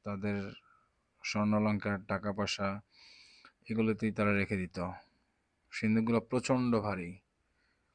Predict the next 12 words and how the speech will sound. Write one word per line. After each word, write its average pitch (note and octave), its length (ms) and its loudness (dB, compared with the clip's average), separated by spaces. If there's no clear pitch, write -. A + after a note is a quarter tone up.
পুরোটা A#2 300 2
লোহার A2 340 4
তৈরি G2+ 240 0
করা, E2+ 220 -2
লোহা G2 260 -2
দিয়ে F#2+ 200 -4
করা। D2 260 -8
আর G#2+ 280 2
এই B2+ 220 4
স্পেসটা B2+ 420 0
হচ্ছে B2 220 2
তাদের A#2 520 4